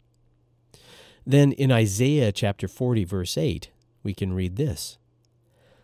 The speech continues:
"The grass withers, the flower fades, but the word of our God shall stand forever." And turning up to the New Testament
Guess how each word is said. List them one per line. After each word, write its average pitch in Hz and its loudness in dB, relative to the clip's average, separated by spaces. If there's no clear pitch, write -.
"The 113 2
grass 139 2
withers, 90 -6
the 123 6
flower 135 0
fades, 82 -4
but 120 0
the 123 6
word 131 6
of 101 0
our 101 0
God 90 0
shall 95 -2
stand 98 -4
forever." 95 -4
And 120 -4
turning 143 4
up 120 0
to 120 -2
the 104 0
New 117 2
Testament 101 -2